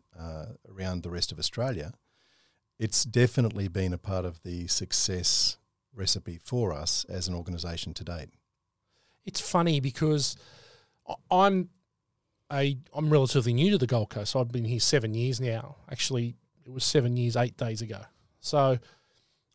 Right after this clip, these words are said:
Speaker 2: I find there's this myth about country towns, and the Gold Coast is just seen as the biggest country town in Australia. And a lot of people s-,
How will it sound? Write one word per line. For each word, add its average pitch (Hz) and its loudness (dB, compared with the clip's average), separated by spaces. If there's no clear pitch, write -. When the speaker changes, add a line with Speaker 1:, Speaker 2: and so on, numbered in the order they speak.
Speaker 2:
I 143 -4
find 240 2
there's 196 4
this - 0
myth 143 0
about 139 0
country 151 -2
towns, - -10
and 135 -4
the 147 -6
Gold 160 4
Coast 143 4
is 123 -4
just - 0
seen 123 0
as 117 -4
the 120 -6
biggest 127 -2
country 120 -6
town 113 -4
in 107 -6
Australia. 101 -8
And 156 0
a 151 4
lot 190 8
of 247 2
people 202 6
s-, - 0